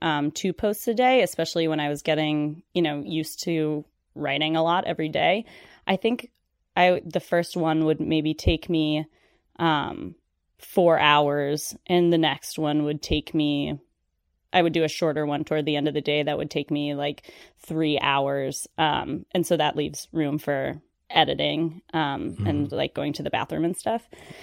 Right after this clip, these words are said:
Speaker 2: Yeah. So that's,
Speaker 1: Um,
Speaker 2: that's not just the writing time. That's, that's the whole experience of working on the piece.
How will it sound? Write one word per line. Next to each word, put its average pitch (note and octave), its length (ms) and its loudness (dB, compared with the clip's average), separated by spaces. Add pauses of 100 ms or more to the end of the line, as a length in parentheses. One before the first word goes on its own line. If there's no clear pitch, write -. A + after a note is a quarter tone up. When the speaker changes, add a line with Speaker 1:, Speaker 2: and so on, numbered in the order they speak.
Speaker 2:
Yeah. G#2 140 0
So G2+ 60 -10 (140)
that's, D#3 360 10
Speaker 1:
Um, D3+ 80 2
Speaker 2:
that's A2 200 6
not G2 160 6
just - 240 0
the E2 100 0
writing E2 260 2
time. - 260 -6
That's, - 300 -6 (260)
that's - 300 -8 (340)
the E2+ 180 -2
whole F2 520 0
experience - 480 -2
of - 240 -8
working - 260 -6
on - 80 -12
the - 60 -8
piece. - 240 -12